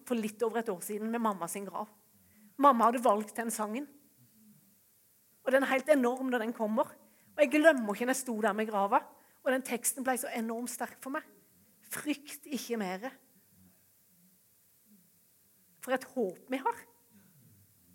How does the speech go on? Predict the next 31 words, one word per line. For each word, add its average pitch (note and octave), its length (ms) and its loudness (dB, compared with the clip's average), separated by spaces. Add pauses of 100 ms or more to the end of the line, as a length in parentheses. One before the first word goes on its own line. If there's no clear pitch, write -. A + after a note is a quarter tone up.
(160)
For D4+ 240 0
et G#3 160 -2
håp G#3 240 -6
vi F3+ 80 -6
har. - 220 -12 (2500)
Det D4+ 80 0
ble D#4+ 160 12
nesten D4+ 240 6
en D4 80 6
liten C4 160 2
sånn B3+ 160 0
trossamtale G#3+ 720 2
til A3 140 -2
innledning, G#3 500 4
men, D4+ 280 6
eh, D4 320 10
ja, D4+ 140 12 (220)
dere, F4 320 12
vi E4 120 6
kan F4 160 6
snakke - 400 4
om C#4+ 120 2
mye B3+ 200 2
bra A3+ 280 12
over A3 120 6
en B3 80 2
kakaokopp B3 640 0 (200)
i, G3+ 300 4
eh, G3+ 680 6
i A3 80 -6
påska. G3 460 -2